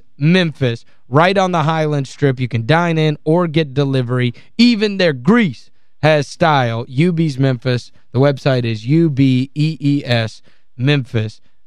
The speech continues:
dot com. All right, we can get back into this. I was talking about the Grizzlies and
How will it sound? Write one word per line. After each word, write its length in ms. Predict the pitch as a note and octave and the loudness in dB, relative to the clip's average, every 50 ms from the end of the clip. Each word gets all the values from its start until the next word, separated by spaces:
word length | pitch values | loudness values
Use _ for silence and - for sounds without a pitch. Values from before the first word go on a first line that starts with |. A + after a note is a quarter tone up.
| - - | -10 -2
dot 400 | A2+ A#2+ A#2 A2 A2 - - - - - - - | 0 2 2 2 0 -2 -8 -16 -20 -20 -20 -10
com. 500 | - - F3+ F3+ E3+ C#3+ B2 A2 A2+ A2 - - - - - - - - - - | -2 0 2 2 2 2 0 -4 -8 -12 -18 -20 -20 -20 -20 -20 -20 -20 -8 0
All 80 | - F#3 | 2 4
right, 240 | G3 F3+ E3+ E3 D#3+ | 4 4 2 0 0
we 140 | F#3 G3+ F#3 | -2 -2 0
can 140 | F3+ G3 | 0 0
get 160 | F#3+ C4 A#3 G3 | 2 2 2 2
back 260 | A#3+ A3+ G3+ - G3 | 0 0 0 0 0
into 240 | G3 F#3+ F3+ F#3 F3+ | 0 0 0 0 0
this. 320 | F3+ F#3 F3+ D#3+ - - - - - - - - - - - - - - - - - - - - - - - - - - - - - - - - - - - - - - - - - - - - - - | 2 0 0 -2 -4 -10 -20 -20 -20 -20 -20 -20 -20 -20 -20 -20 -20 -20 -20 -20 -20 -20 -20 -20 -20 -20 -20 -20 -20 -20 -20 -20 -20 -20 -20 -20 -20 -20 -20 -20 -20 -20 -20 -20 -20 -20 -20 -12 -2 2
I 80 | F3+ F#3+ | 2 4
was 100 | G3+ F3 | 4 4
talking 300 | - B3 B3+ B3+ A#3+ A3 | 2 2 2 2 0 0
about 200 | G3 F#3+ F#3 D#3 | 0 0 0 0
the 60 | D#3+ | -2
Grizzlies 560 | D3 C3+ D#3 D#3 D3 B2+ C#3 C#3+ C#3 C3+ C3+ - | -2 0 2 2 0 0 0 0 0 0 -2 -2
and 540 | D3 C#3+ C#3+ C#3 C3+ C3+ C3 B2+ B2 A#2 | 0 2 2 2 2 0 0 0 -2 -6